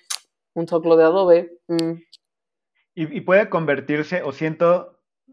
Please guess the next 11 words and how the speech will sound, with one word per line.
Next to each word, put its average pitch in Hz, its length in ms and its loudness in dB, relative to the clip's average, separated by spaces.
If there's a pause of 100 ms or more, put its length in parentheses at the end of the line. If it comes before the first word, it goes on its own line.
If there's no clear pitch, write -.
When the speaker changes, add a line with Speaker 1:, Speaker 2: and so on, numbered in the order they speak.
Speaker 2:
bueno, 165 180 -2
no 170 140 -2
sé, 151 180 0
igual 147 260 4
corrígeme, 139 520 -4
pero 117 400 -6 (1300)
sí 208 440 -8
creo 170 440 0
que 147 120 -2
de 131 120 -4
pronto 151 800 -2